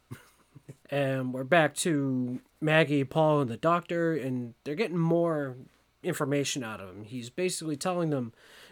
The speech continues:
Speaker 2: that the government paid them to raise radiation-infused fish. Operation Razor Teeth.
Speaker 1: Right, they were weaponizing the fish to ruin Vietnamese river systems, and when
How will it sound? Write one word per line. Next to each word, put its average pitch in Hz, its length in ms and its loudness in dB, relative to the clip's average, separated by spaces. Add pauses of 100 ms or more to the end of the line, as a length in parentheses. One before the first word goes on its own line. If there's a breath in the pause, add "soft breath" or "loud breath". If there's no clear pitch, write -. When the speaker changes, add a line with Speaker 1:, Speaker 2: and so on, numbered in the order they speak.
Speaker 2:
that 131 120 -4
the 120 80 -12
government 165 540 0
paid 208 340 2
them 147 460 0
to - 160 -10
raise 143 600 -4 (380)
radiation-infused 147 1160 0
fish. - 580 -12 (180)
Operation 180 800 -2 (140)
Razor 156 540 0
Teeth. - 560 -10 (360)
Speaker 1:
Right, 110 360 -2
they 127 140 2
were 113 200 -2
weaponizing 143 760 -2
the 117 80 -8
fish - 400 -6
to 98 100 -10
ruin 110 540 -6 (160)
Vietnamese 117 760 -6
river 107 260 -4
systems, 90 760 -12 (460 soft breath)
and 87 440 -4
when 95 340 -6